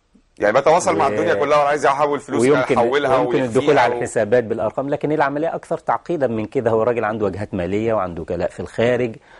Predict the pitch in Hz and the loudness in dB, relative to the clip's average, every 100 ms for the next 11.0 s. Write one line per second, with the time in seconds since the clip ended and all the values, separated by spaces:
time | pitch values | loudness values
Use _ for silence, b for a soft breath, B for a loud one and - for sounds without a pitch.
0 | B B 104 110 117 120 123 147 147 123 | B B -6 -4 -2 -2 0 -2 -2 -4
1 | 117 135 113 107 101 92 117 104 - 101 | -2 -2 -2 -4 -4 -2 -2 -2 -4 -6
2 | 92 87 92 95 110 - 92 104 95 90 | -6 -6 -2 0 -2 -4 -8 -6 -6 -6
3 | 87 90 90 - 87 85 87 87 85 95 | -6 -6 -6 -8 -8 -6 -4 -4 -6 -8
4 | 104 95 - 101 131 127 95 80 87 95 | -6 -6 -6 -4 0 0 -2 -8 -10 -4
5 | 87 92 92 87 82 95 80 85 87 101 | -2 -2 -4 -8 -6 -6 -4 -4 -2 -2
6 | - - - - 143 131 110 123 127 110 | -2 0 -2 -2 -4 -4 -2 0 0 0
7 | 107 107 101 98 127 123 107 104 98 90 | -2 -2 -6 -2 -2 -2 -4 -2 -4 -4
8 | 123 120 104 92 92 95 87 117 113 123 | -4 -4 -4 -2 -2 -2 -2 -4 -4 -4
9 | 101 90 80 78 80 80 95 101 87 85 | -2 -2 -6 -10 -8 -4 -2 -4 -6 -8
10 | 82 80 160 165 160 165 - 117 117 107 | -6 -2 0 2 0 0 -2 -6 -4 -6